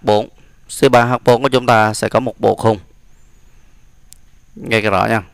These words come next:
C ba H bốn chúng ta có một bộ khung. Và nhiệm vụ chúng ta điền một liên kết đôi C C vào.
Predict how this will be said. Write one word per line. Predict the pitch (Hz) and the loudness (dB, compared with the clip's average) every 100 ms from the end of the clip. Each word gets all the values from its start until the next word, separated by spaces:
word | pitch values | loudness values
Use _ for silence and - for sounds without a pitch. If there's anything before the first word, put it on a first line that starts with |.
| - | -6
C | 117 | 0
ba | 110 | 0
H | 104 | 0
bốn | 113 120 | -2 -2
chúng | |
ta | 113 | -2
có | 113 | -2
một | 107 90 | -4 -6
bộ | 110 | -10
khung. | - 110 95 - - - - _ - - - - - - - - - - - - - | -4 -4 -4 -12 -20 -20 -20 _ -20 -20 -20 -20 -20 -20 -20 -20 -20 -20 -20 -20 -6
Và | 120 | -2
nhiệm | 120 120 | 0 2
vụ | 107 107 | 0 0
chúng | 117 | 0
ta | 123 | 0
điền | 120 110 107 | 2 0 0
một | 101 107 | -2 0
liên | 117 110 | -4 -4
kết | 131 | -2
đôi | 117 | -2
C | 107 113 110 | 0 -2 0
C | 113 104 | 0 0
vào. | 98 92 | 0 -2